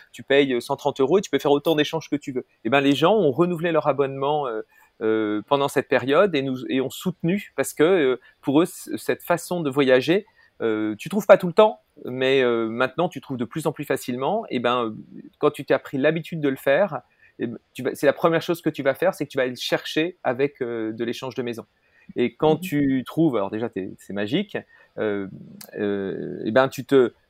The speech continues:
Speaker 1: tu te rends compte, plus t'as d'expérience, plus c'est facile, et ainsi de suite. Donc c'est,
Speaker 2: Mhm.
Speaker 1: c'est vraiment, il y a un aspect communautaire parce que les gens, euh, euh, font confiance à la communauté et on essaye de créer ça et on sent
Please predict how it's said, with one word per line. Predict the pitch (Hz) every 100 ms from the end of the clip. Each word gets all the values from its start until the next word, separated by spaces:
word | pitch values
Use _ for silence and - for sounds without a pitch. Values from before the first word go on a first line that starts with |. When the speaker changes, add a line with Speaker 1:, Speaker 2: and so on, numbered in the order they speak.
| _
Speaker 1:
tu | 139 -
te | 147
rends | 127 175
compte, | - 185 202
plus | - 202
t'as | 175
d'expérience, | 151 151 151 147
plus | -
c'est | - 135
facile, | 120 - 160 190 196
et | 139
ainsi | 127 127
de | 147
suite. | 135 117
Donc | 117 -
c'est, | 135 -
Speaker 2:
Mhm. | - 202
Speaker 1:
c'est | 151
vraiment, | 135 160 175 196 165
il | 139
y | 175
a |
un | 190
aspect | 175 - 180
communautaire | 175 160 160 165 160
parce | 139
que | -
les | 131
gens, | 127 151 143 127
euh, | 117 _ _ -
euh, | 117 117 117
font | - 175
confiance | 170 - 165 -
à |
la | 131
communauté | 131 131 127 220 233
et |
on | 156
essaye | 127 - 123
de | 120
créer | - 123
ça | 120 156 214 -
et | 123 117
on | 120
sent | - 175